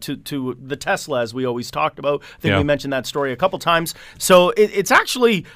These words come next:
Speaker 1: a little bit of peace of mind. I mean, it's
Speaker 2: Oh,
Speaker 1: very
Speaker 2: I, I think so,
Speaker 1: worrisome. Yeah.
Speaker 2: absolutely.
Speaker 1: Um, but, you know, obviously, uh, this is a little high level. Those that are out there looking to, uh, scoff a car,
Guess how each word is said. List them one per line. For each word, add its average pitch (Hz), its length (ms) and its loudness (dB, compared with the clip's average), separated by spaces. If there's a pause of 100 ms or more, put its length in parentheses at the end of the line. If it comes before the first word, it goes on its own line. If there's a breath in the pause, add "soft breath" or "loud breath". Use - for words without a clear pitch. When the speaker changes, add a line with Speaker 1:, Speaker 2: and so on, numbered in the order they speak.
Speaker 1:
a 190 80 4
little 320 160 4
bit 240 160 4
of 226 80 -2
peace 233 240 -4
of 196 80 0
mind. 175 380 6
I 131 40 2
mean, 202 180 6
it's 196 120 4
Speaker 2:
Oh, - 60 8
Speaker 1:
very 180 240 8
Speaker 2:
I, 151 60 6
I 156 40 8
think 202 160 4
so, 139 140 2
Speaker 1:
worrisome. 117 360 2
Yeah. 123 120 4
Speaker 2:
absolutely. 90 180 -2 (240 loud breath)
Speaker 1:
Um, 175 520 8
but, 196 260 8 (100)
you 233 80 2
know, 208 120 8
obviously, 180 840 2
uh, 175 220 8
this 208 240 0
is 214 80 -4
a 233 60 2
little 240 180 6
high 247 160 8
level. 254 240 6
Those 196 240 4
that 233 80 4
are 233 160 8
out 247 160 4
there 254 160 4
looking 233 220 2
to, 226 80 4
uh, 208 420 4
scoff 226 380 2
a 233 40 -2
car, 202 440 6